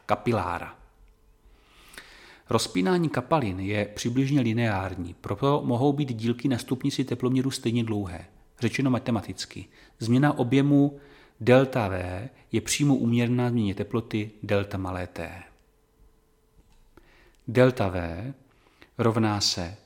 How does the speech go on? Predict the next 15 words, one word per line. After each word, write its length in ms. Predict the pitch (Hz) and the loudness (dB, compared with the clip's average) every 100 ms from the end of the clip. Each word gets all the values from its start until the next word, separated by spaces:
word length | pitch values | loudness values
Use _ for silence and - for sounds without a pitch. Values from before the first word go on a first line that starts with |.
| - | -12
V 360 | 107 104 95 | -4 -2 0
nula 560 | 90 92 92 98 143 - | -2 -4 -4 -6 -8 -12
krát 340 | - 104 95 95 | -4 0 0 -4
beta 540 | 95 95 - 110 139 - | -4 -4 -2 -6 -6 -12
krát 280 | - 104 98 | -6 -2 -2
delta 480 | 101 104 107 113 120 | 0 0 0 0 -6
malé 340 | 113 107 104 | -2 -2 -2
t. 300 | 98 - 78 - - _ _ _ _ - _ _ _ _ _ _ _ _ _ | -6 -8 -10 -10 -20 _ _ _ _ -20 _ _ _ _ _ _ _ _ _
Beta 500 | 98 90 - 127 160 | -4 -4 -2 -4 -4
rovná 400 | - 107 104 98 | -2 -2 0 -4
se 180 | 92 92 | -6 -8
koeficient 840 | - 117 117 117 127 - 117 117 | -4 -4 -2 -4 -6 -2 -2 -2
teplotní 600 | - - - 113 - 107 | -4 -6 -2 -6 -2 -2
objemové 460 | - 107 98 90 85 | -2 -2 -2 -2 -6
roztažnosti, 920 | 87 - - 117 120 117 - 120 123 | -8 -8 -6 -4 -2 -4 -4 -2 -2